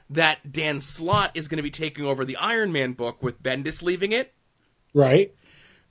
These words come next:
Speaker 1: And then taking over Spider-Man is gonna be Nick Spencer,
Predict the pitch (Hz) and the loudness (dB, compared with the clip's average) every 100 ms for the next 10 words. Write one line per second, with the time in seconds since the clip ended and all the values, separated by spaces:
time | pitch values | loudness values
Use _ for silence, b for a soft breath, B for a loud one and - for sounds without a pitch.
0 | _ 160 165 156 160 175 156 156 143 139 | _ -2 0 -2 -4 -4 -2 -2 0 0
1 | 135 127 113 - _ - - - - 233 | -2 -4 -6 -14 _ -20 -16 -6 -2 0
2 | 214 175 156 147 151 143 135 127 131 - | 0 0 0 -2 -4 -4 -2 -4 -4 -8
3 | - 190 202 202 196 196 | -2 -2 -2 0 0 0